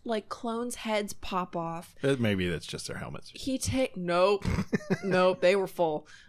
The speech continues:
Speaker 1: Um, he takes two more armor plates off the ship and just fucking squishes two more of them in the hallway. And I, <laughs> I couldn't help but laugh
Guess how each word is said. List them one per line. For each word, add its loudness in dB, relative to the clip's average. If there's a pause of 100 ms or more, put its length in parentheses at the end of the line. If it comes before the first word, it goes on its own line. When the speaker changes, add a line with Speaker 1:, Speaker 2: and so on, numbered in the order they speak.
(100)
Speaker 1:
Um, -2
he -8
takes -4
two -4
more -4
armor -2
plates -4
off -4
the -6
ship -2
and -2
just -4
fucking -2
squishes 0
two 0
more 0
of -2
them -4
in -10
the -8
hallway. -6 (100)
And 0
I, 0 (440)
<laughs> -14
I 4
couldn't -4
help 0
but 0
laugh -2